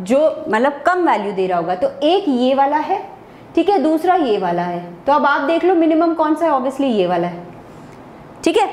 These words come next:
मैं यहाँ पे हाईलाइट कर देती हूँ, ये वाला आ जाएगा इन दोनों में से। Now you move from zero to four। एक आपका ग्राफ ये है which is the square root and एक ऊपर जा रहा है, तो which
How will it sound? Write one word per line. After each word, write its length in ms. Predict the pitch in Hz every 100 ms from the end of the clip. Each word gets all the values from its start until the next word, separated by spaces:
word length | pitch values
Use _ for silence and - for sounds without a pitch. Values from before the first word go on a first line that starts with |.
| - - 233
मैं 200 | 226 277
यहाँ 160 | 247 190
पे 60 | 302 -
हाईलाइट 380 | 214 202 208 -
कर 100 | 170
देती 240 | 160 156
हूँ, 80 | 151 - - -
ये 160 | 208
वाला 220 | 233 254 240
आ 40 |
जाएगा 240 | 240 247
इन 300 | 262 262 262
दोनों 280 | 240 240 254
में 100 | 269
से। 200 | 269 381 381 - - - - 262
Now 160 | 302 381
you 100 | 440 370
move 200 | 381 392
from 160 | 427 359
zero 240 | 294 320 349
to 80 | 370 359
four। 180 | 220 160 - - - -
एक 240 | 285 339 -
आपका 280 | 370 370 392
ग्राफ 600 | 320 311 330 - - 214
ये 180 | 262 320
है 160 | 359 370 - - - 240
which 200 | 262 311
is 160 | 277
the 80 | 302
square 320 | 302 302 269
root 160 | 320 359 -
and 100 | 302
एक 160 | 359 320
ऊपर 280 | 311 294 240
जा 180 | 202
रहा 120 | 175 156
है, 80 | - - - - - -
तो 60 | 302
which 220 | 262 320